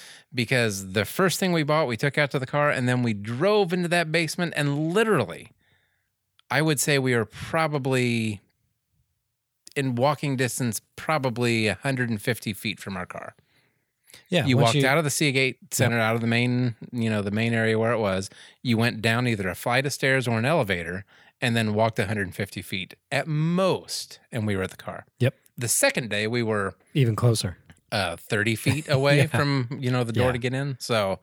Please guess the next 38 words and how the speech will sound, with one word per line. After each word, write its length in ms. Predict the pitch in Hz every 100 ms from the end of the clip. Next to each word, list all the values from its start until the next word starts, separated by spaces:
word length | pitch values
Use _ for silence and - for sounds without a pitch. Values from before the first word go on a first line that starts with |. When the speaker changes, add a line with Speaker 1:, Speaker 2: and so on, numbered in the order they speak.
| -
Speaker 2:
Yeah. 160 | - -
So 480 | - - 127 120 117 -
if, 180 | 143 135 -
if 220 | 147 -
the 80 | 139
Speaker 1:
It 40 |
was 160 | 131 123
perfect. 340 | - 120 -
Speaker 2:
yeah, 80 | 123
if 100 | 101
the 120 | -
event 340 | 117 123 156 151
is 160 | 135
held 280 | - 131 127
at 100 | 123
the 80 | 117
Seagate 460 | 113 147 123 123 131
Center 460 | 127 113 107 107 104 -
again, 480 | 120 113 98 107 -
Speaker 1:
Mm-hmm. 220 | 117 107 120
Speaker 2:
and 140 | 110
you 100 | 120
go, 420 | 120 113 95 95 - _ -
yeah, 80 | 131
Speaker 1:
Park 100 | 156
Speaker 2:
do 60 | 131
yourself 420 | 143 135 135 120
a 40 | 117
favor. 200 | 117 107
Speaker 1:
in 80 | 117
the 80 |
basement. 400 | 98 87 80 - 160
Speaker 2:
And 120 | 151
the, 60 | 147 -
and 140 | 151
the, 200 | 139 123 131 -
and 160 | 127 120
the 180 | 117